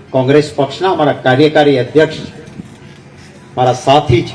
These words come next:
કેટલાક લોકો કોશિશ કરતા હતા, હો, "કંઈક ડખો છે." અરે ભાઈ, ડખો નથી, આ ઘરનો મામલો છે, તમારે પડવાની જરૂર નથી.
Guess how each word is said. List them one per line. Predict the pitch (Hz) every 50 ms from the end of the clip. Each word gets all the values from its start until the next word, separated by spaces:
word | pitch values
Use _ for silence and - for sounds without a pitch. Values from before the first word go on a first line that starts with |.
| - - - - - 185 185 - 175 165 170 190 202 190 160 - - - - -
કેટલાક | 147 143 - 160 156 156 160 165
લોકો | 160 156 147 - 156
કોશિશ | 151 - 160 151 151 151 - 190 185 180 - -
કરતા | - 180 - - 175 143
હતા, | 120 123 127
હો, | 143 202 269 339 339 - - - - - - - - - - - - - -
"કંઈક | 147 143 127 127 123
ડખો | 131 131 - - - 160 156 147
છે." | 139 - 127 107 92 - - - - - - - - - - -
અરે | 117 123 123 120
ભાઈ, | 120 127 123 120
ડખો | 107 104 113 110 - - 135 131
નથી, | 127 131 135 - 214 -
આ | - -
ઘરનો | - - 117 104 107 113 127 131 127
મામલો | 123 113 110 107 104 107 107 101
છે, | 101 - 120
તમારે | 107 - 123 120 131 131 127 123
પડવાની | - 123 123 123 123 117 95 107
જરૂર | 104 117 117 117 127 123 113
નથી. | 101 95 90 - -